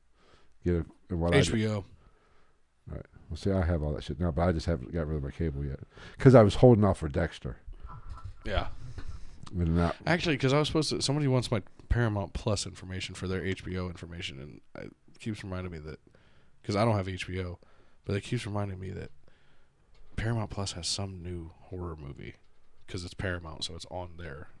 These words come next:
Speaker 2: streaming service. I forget what it is.
Speaker 1: But Yellow Jackets is actually, it's, it's fucking interesting.
Speaker 2: Duly noted.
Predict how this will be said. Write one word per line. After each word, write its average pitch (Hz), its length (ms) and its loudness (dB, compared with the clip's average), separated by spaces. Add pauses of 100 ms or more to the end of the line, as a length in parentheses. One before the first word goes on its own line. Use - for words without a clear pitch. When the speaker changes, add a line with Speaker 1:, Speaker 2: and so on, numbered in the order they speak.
Speaker 2:
streaming 87 400 -10
service. - 400 -14 (140)
I 71 80 -6
forget - 300 -10
what - 120 -16
it - 160 -20
is. - 60 -16
Speaker 1:
But 95 140 -2
Yellow 92 240 4
Jackets 71 360 -2
is - 120 -8
actually, 78 340 -4 (640)
it's, 110 220 0 (1500)
it's 95 140 0
fucking 71 220 -2
interesting. - 380 -8
Speaker 2:
Duly 113 280 8
noted. 90 400 -4